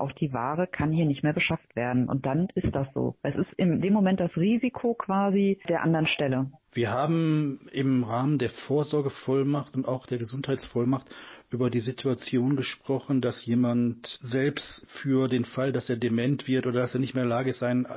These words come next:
Speaker 2: Willen zu formulieren, jemanden dann auch benennen kann. Wenn jetzt jemand mit der Vorsorgevollmacht als Betreuer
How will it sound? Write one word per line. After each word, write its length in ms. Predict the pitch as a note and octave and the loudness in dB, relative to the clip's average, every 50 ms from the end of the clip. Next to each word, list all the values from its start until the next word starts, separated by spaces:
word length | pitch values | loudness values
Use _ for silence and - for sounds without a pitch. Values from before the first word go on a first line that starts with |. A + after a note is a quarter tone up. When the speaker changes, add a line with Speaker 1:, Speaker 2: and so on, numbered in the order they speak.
| - - | -14 -12
Speaker 2:
Willen 280 | C#3+ C3+ C#3 C#3+ C#3+ C3+ | -4 -2 0 0 0 -2
zu 120 | - B2 | -4 -8
formulieren, 600 | - - C3+ C3+ C3 B2+ B2 C3 C3+ C#3+ C#3+ C#3+ - | -6 -4 0 0 0 0 2 2 0 0 0 -2 -2
jemanden 380 | - C3 C3+ C#3 C3+ C3+ C3+ B2 | 0 2 2 4 4 4 2 2
dann 180 | B2+ B2+ B2+ | 2 0 0
auch 160 | - C3+ - | 0 -2 -4
benennen 500 | - - B2+ B2+ B2+ C3 C#3 C#3 C3+ B2+ | -2 0 2 2 4 4 4 2 2 0
kann. 440 | - - - B2+ A2+ A2 G2 G2+ - _ | 0 -2 -2 -2 -2 -2 -4 -6 -12 _
Wenn 320 | B2+ A#2+ A#2+ C#3 D3 E3+ | -10 -4 -2 0 2 2
jetzt 260 | F#3 G3 F3+ - - - | 2 2 0 0 0 0
jemand 300 | E3 D#3+ F3 E3 D#3+ D#3 | 0 2 2 2 0 0
mit 100 | D3+ D#3 | 0 0
der 100 | D#3+ D3 | 0 -2
Vorsorgevollmacht 920 | - - E3 E3 D3+ D#3+ D#3+ D3 D3 C#3+ - - D#3 D#3 D#3 D3 D3 - | 0 0 0 0 2 2 2 2 2 0 0 0 2 2 2 0 -2 -2
als 180 | - C#3+ C3 - | -6 -6 -6 -4
Betreuer 680 | - C3 - - - C3+ C#3 D3 D3+ D3 D3 C#3+ C#3+ | -6 -6 -8 -4 -2 0 2 2 2 2 2 0 -2